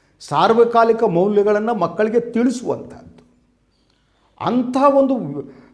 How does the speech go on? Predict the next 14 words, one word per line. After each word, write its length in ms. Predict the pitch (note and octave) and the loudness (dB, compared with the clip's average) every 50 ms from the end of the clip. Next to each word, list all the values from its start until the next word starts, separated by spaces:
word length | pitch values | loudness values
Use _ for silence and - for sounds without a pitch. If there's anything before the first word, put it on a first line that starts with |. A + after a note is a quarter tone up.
| - D#3+ | -4 -2
ಆ, 120 | D#3 D#3 | 0 0
ಸಂಘಟನೆಯನ್ನು 1400 | - - - - E3 F#3+ A3+ A3 B3 A#3+ A#3+ A3+ G#3 G3 F#3 E3 C#3+ C#3 D#3+ A#3+ C#4+ C4 E3+ D3 - - - - - - | 0 -2 -4 -4 -2 0 2 2 2 2 0 0 0 0 -2 -2 -2 -4 -4 -4 -4 -4 -4 -4 -6 -12 -20 -18 -10 -4
ನೀವು 320 | C#3+ F3+ A3 A#3+ F#3 D3 C#3+ - - - - - - - - | -2 -2 0 0 -2 -2 -4 -6 -10 -16 -20 -20 -20 -10 -2
ಹೋಬಳಿ 320 | - D#3+ F#3 F#3 A3+ A3 G#3+ | 0 0 2 2 2 0 0
ಮಟ್ಟದಿಂದ, 540 | G#3 G3 F3+ - F#3 F3 E3+ F#3 F#3+ F#3+ G3+ G#3 F#3+ - G2 | -2 -2 -6 -6 -6 -6 -6 -8 -10 -12 -14 -16 -16 -16 -14
ಗ್ರಾಮ 380 | G2+ A2 B2+ C#3+ E3 F#3 G#3+ G3+ | -8 -4 -2 -2 0 0 0 -2
ಮಟ್ಟದಿಂದ 500 | F3+ F#3 F3+ F3+ - C3+ C3 C3 C3+ D3+ | -2 -2 -4 -4 -6 -8 -8 -8 -8 -8
ಪ್ರಾರಂಭ 580 | - - - - - - - E2+ A2 A#2 - F2 - | -10 -12 -14 -14 -12 -10 -10 -10 -10 -12 -14 -14 -14
ಮಾಡಬೇಕು. 300 | D2+ D2 - - - _ _ _ - _ _ _ _ _ _ _ _ _ _ _ _ _ _ _ _ _ _ _ - | -16 -16 -18 -20 -20 _ _ _ -20 _ _ _ _ _ _ _ _ _ _ _ _ _ _ _ _ _ _ _ 0
ಏನು 300 | D#3+ G#3 G#3+ G3+ F3 D3+ | 0 0 0 0 -2 -4
ಆರ್ 240 | - B2+ D3+ F#3+ G3+ | -2 0 0 0 0
ಎಸ್ 160 | F#3+ - G#3 | -2 -4 -6
ಎಸ್ 180 | F#3+ - - | -8 -6 -6
ಮಕ್ಕಳಿಗೆ 760 | D3+ C#3 D3 C#3+ D3 F3+ F#3 E3+ E3 C#3+ - - - - - | -4 -4 -4 -4 -4 -6 -4 -4 -6 -6 -8 -10 -14 -20 -20